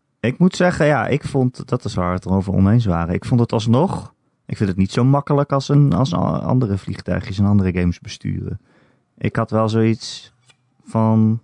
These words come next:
nou, je moet wel met beleid sturen. Als je te veel, als je aan het vliegen bent en je wil naar links, dan, ik drukte gewoon, eh, ik hield gewoon de linksknop ingedrukt. Maar voor,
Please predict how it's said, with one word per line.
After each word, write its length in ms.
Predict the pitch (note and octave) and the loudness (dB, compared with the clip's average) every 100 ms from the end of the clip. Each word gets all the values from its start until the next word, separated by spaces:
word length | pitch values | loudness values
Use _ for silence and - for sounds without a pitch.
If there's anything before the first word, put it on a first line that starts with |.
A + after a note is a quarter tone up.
| _ _ | _ _
nou, 140 | G2 F#2+ | -2 2
je 60 | |
moet 180 | G2+ G#2 | 2 2
wel 180 | G#2+ A#2 | 0 2
met 180 | A#2+ G#2 | 0 0
beleid 540 | A2+ A#2 A#2 A#2 - | 0 2 2 0 -4
sturen. 580 | - - G#2+ F#2+ F2+ - | -10 0 2 2 0 0
Als 160 | A2+ | -2
je 100 | G#2+ | -4
te 100 | - | -8
veel, 520 | - A2+ A2 A2 G#2+ - _ - - _ | -4 0 2 2 0 -4 _ -20 -20 _
als 140 | A2+ - | -4 0
je 80 | |
aan 360 | A2 - D2 G#2+ | 0 0 -2 -2
het 100 | - | 0
vliegen 260 | C3 B2+ B2 | -2 0 2
bent 160 | B2 | 2
en 60 | A#2+ | 4
je 60 | |
wil 100 | A#2 | 4
naar 120 | A#2 A2+ | 4 4
links, 340 | B2 C#3 - | 2 0 0
dan, 320 | A2+ A2 G2 - _ _ _ | 2 4 2 -4 _ _ _
ik 140 | G2 | -4
drukte 260 | - F2+ E2+ | -2 -4 -2
gewoon, 240 | F2+ F2+ | 0 2
eh, 300 | F2+ F2+ F2+ | 2 2 2
ik 140 | F#2 - | 0 -2
hield 200 | F#2 - | -4 0
gewoon 180 | F2+ | 0
de 80 | F2 | 2
linksknop 480 | F2+ G2 - G2 - | 2 0 0 -2 0
ingedrukt. 520 | G2 F#2 F2+ F#2+ - | -2 0 0 0 0
Maar 160 | G2 F#2 | 0 0
voor, 360 | G2 G2 F#2+ | 0 0 2